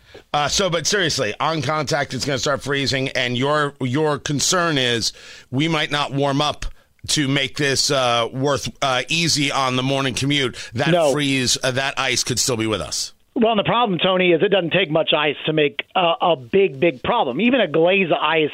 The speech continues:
Speaker 2: can, can make for a miserable morning commute when it comes to ice 'cause just, there's zero traction. Um, so, yeah, that's gonna be the concern. It, unlike other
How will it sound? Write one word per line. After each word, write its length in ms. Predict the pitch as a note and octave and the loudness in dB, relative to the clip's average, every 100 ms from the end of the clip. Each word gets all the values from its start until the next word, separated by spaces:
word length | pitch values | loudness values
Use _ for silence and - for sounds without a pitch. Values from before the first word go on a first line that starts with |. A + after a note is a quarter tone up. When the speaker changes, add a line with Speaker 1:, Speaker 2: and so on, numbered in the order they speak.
| - | 0
Speaker 2:
can, 260 | D#3+ C#3+ C3 | 0 0 -2
can 240 | D#3+ D3+ | -2 2
make 180 | D#3+ D3+ | 0 0
for 160 | - D#3+ | 0 0
a 40 | |
miserable 760 | C#3+ D#3+ F3+ F#3+ F3 F#3+ F3 F#3 | 2 0 2 4 4 4 4 2
morning 320 | F3 F3+ F3 | 2 2 0
commute 220 | D#3 F3 | 0 0
when 80 | D#3+ | 2
it 80 | D3 | 0
comes 200 | C3+ C#3 | -2 0
to 60 | C3+ | 0
ice 280 | B2+ D3+ D3+ | 2 2 0
'cause 120 | D3+ | -2
just, 180 | C3+ C#3+ | -4 -2
there's 300 | D#3 B2 B2 | -2 -2 -2
zero 300 | C#3+ E3+ C3+ | 2 2 2
traction. 600 | A2+ D3+ C3+ - G#2 F2+ - - - - - | 0 0 -2 -2 -6 -6 -10 -10 -8 -6 -2
Um, 480 | F3 E3+ D#3+ D#3 - | 0 2 0 -2 0
so, 100 | G3+ | 0
yeah, 200 | F#3+ D#3 | 2 0
that's 240 | F3 A#3 | 0 0
gonna 160 | - A3 | 0 0
be 120 | G3+ | 0
the 80 | F#3+ | 0
concern. 360 | E3+ D3 G#3+ - - - | -2 0 0 -2 -6 2
It, 160 | A3+ - - | 2 2 -4
unlike 520 | - D4+ F#4 C#4+ A#3 - | 0 2 4 4 2 0
other 460 | A#3+ A#3 G#3+ E3 D3+ | 0 2 2 2 -2